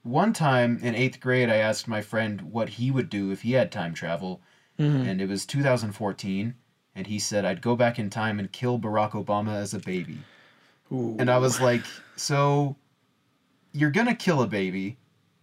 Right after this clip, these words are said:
Speaker 2: Yeah.
Speaker 1: And rather than
Speaker 2: Like Hitler.
Speaker 1: rather than, like,
Speaker 2: Or,
Speaker 1: Hitler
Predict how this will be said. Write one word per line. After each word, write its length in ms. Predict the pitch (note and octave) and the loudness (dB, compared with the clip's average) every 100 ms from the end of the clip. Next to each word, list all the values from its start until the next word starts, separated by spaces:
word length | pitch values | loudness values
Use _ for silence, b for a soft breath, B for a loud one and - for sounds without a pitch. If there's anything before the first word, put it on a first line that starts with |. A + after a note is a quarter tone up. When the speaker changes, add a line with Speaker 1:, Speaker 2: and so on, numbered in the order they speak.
| _ - | _ -2
Speaker 2:
Yeah. 360 | C#3+ A#2+ A#2+ - - | 2 2 0 -10 -2
Speaker 1:
And 220 | E3+ D#3 | 0 4
rather 420 | E3+ G3+ A3 G#3+ | 4 4 4 2
than 440 | F3 D#3 C#3+ B2 A#2 _ _ _ _ _ _ _ _ _ - | 4 4 2 0 -4 _ _ _ _ _ _ _ _ _ -4
Speaker 2:
Like 260 | C3+ B2 A#2+ | -2 0 0
Hitler. 720 | - F#3 - F3+ E3 E3+ D#3 | 2 2 4 6 6 4 0
Speaker 1:
rather 320 | - A3+ A#3+ - | 4 4 6 4
than, 160 | E4+ | 4
like, 240 | D#4 A3 D3+ | 4 4 6
Speaker 2:
Or, 60 | |
Speaker 1:
Hitler 560 | D3+ D#3 D#3 D3+ D3+ F3+ | 8 8 8 6 6 2